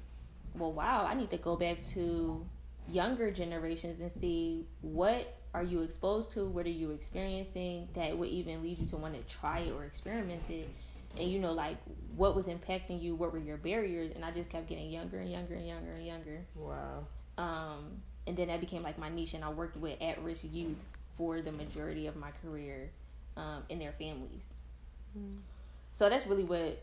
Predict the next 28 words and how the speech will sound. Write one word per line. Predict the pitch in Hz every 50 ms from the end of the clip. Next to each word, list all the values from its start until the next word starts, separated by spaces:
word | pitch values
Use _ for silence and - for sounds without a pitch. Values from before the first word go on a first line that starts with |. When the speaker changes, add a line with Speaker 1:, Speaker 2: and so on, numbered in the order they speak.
| - -
Speaker 1:
made | - 170 165 160
me | 165 165
get | 156 165 165
into | 160 160 160 160 - - - -
it. | - -
It | - 175
was | 170 170
just | 165 170 165 -
a, | 139 156 151 - - -
it | - 170
was | 180 175
just | 185 180
a, | 175 156 151 156 156 -
a | - - 165
search | - - - 165 170 165 -
for | - - - 160 160 156 156 151 143 147 156 - - - - - - - - - - - - - - -
why | 170 175 175 175
are | 175 180
people | 175 180 170 165
misunderstood | 165 165 170 - 160 170 160 156 165 - - 160 165 156 147
and, | 151
like, | 151 147 151 - - 156 -
what's | 165 180 170 170 - -
causing | - - 175 180 180 165 165
that | 165 160 156
break | - 156 160 156 -
in | 107
understanding. | 98 147 139 139 - - - - - - - - -